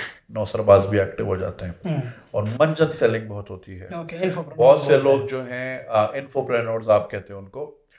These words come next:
Speaker 1: अ, जिनका अपना AdSense का अकाउंट नहीं होता, वो
Speaker 2: और
Speaker 1: लोगों
Speaker 2: वो
Speaker 1: को डिजिटल मार्केटिंग
Speaker 2: डिजिटल
Speaker 1: सिखा रहे होते
Speaker 2: मार्केटिंग
Speaker 1: हैं।
Speaker 2: सिखाते हैं।
Speaker 1: इसके बारे में आप क्या कहेंगे?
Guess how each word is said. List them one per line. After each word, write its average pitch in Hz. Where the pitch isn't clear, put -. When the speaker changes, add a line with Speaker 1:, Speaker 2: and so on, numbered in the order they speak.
Speaker 1:
अ, 110
जिनका 123
अपना 123
AdSense 117
का 123
अकाउंट 113
नहीं 120
होता, 101
वो -
Speaker 2:
और 170
Speaker 1:
लोगों 92
Speaker 2:
वो 113
Speaker 1:
को 113
डिजिटल 113
मार्केटिंग 104
Speaker 2:
डिजिटल -
Speaker 1:
सिखा -
रहे -
होते 165
Speaker 2:
मार्केटिंग 156
Speaker 1:
हैं। -
Speaker 2:
सिखाते 131
हैं। 120
Speaker 1:
इसके 120
बारे 107
में 104
आप 101
क्या 95
कहेंगे? 87